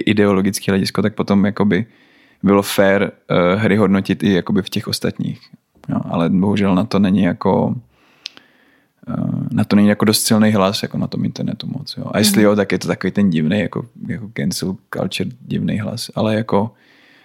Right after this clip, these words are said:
Speaker 1: nějaký ten opravdu zajímavý kritický hlas, jako který zkoumá, co ty hry znamenají a jaký, jako, jako, přesně jako ideologie v-, u-, tam jsou jako buď latentně, anebo explicitně jakoby, eh, ukázaný, tak,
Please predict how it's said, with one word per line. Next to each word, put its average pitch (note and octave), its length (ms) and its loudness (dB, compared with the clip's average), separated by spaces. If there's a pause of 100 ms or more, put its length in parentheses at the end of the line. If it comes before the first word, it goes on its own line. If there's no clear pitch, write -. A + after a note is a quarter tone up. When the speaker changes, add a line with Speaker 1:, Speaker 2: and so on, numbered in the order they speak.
Speaker 1:
nějaký - 220 2
ten G#2 200 4 (100)
opravdu A2 440 4
zajímavý G#2+ 440 4
kritický G2+ 460 -4
hlas, G#2 440 0 (100)
jako - 240 -6
který G2 400 2 (680)
zkoumá, A2 520 4
co G#2+ 160 -4
ty G#2+ 180 0
hry G#2 260 2
znamenají G#2+ 460 4
a - 20 4
jaký, G2 560 0
jako, G2 380 -2 (320)
jako, - 240 -4 (120)
přesně - 240 -2
jako - 140 -2
ideologie G#2+ 600 2
v-, - 100 -16 (320)
u-, G2 100 0 (160)
tam G2+ 180 2 (300)
jsou G2+ 300 2
jako G2 240 0
buď G#2 200 0
latentně, G#2+ 560 2
anebo G2+ 260 2
explicitně - 540 -2
jakoby, G2+ 420 0 (720)
eh, F2+ 360 0 (540)
ukázaný, G2+ 580 2
tak, G#2 180 -4